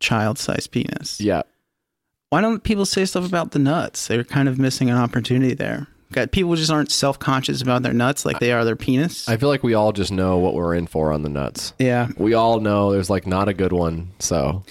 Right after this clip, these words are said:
Speaker 1: You got a bag, basically. There's some
Speaker 2: Yeah.
Speaker 1: stuff inside of it. What
Speaker 2: 'Cause
Speaker 1: else you gonna do?
Speaker 2: 'cause I know, I know that there are good dicks out there.
Speaker 1: Yeah.
Speaker 2: Like, I know the existence of good dicks is real, and it's a punishment. It's a psychic punishment to me that I don't have one.
Speaker 1: Uh-huh.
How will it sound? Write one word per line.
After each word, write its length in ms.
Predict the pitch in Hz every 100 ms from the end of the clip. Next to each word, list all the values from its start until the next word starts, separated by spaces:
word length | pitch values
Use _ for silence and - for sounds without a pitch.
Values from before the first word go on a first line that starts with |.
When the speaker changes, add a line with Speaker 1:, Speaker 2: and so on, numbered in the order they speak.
| - - _ _
Speaker 1:
You 100 | 143
got 80 | 123
a 40 |
bag, 560 | 120 143 139 135 139 135 - _
basically. 540 | 135 131 - 131 127
There's 180 | 117 113
some 100 | 101
Speaker 2:
Yeah. 40 | 76
Speaker 1:
stuff 260 | 117 117
inside 380 | 123 110 113 117
of 80 | 120
it. 200 | 117 - - _
What 120 | 156
Speaker 2:
'Cause 60 | 147
Speaker 1:
else 220 | 139 -
you 80 | -
gonna 180 | 131 127
do? 200 | 120 127
Speaker 2:
'cause 200 | 156 151
I 180 | 175 240
know, 640 | 196 196 160 110 104 95 - -
I 160 | 185
know 220 | 180 156
that 120 | 165 127
there 140 | 127
are 140 | 123 110
good 260 | 95 113
dicks 300 | 95 104 - 71
out 200 | 65 -
there. 300 | - 95 -
Speaker 1:
Yeah. 320 | 147 143 139 139
Speaker 2:
Like, 140 | 117
I 120 | 127 135
know 320 | 120 120 131
the 140 | 123
existence 540 | 113 98 110 - 104 90
of 160 | 95 87
good 160 | 95
dicks 340 | 85 85 - -
is 120 | 80
real, 480 | 90 95 67 73 82 _
and 600 | 101 98 92 87 87 - -
it's 140 | 107
a 40 | 107
punishment. 560 | 127 135 120 107 95 -
It's 120 | 107
a 60 |
psychic 380 | 107 123 127 135
punishment 440 | - 123 - 104 -
to 80 |
me 120 | 110 104
that 120 | 95
I 100 | 92
don't 220 | 95 90
have 220 | 95 104
one. 180 | 60 50 -
Speaker 1:
Uh-huh. 300 | 127 127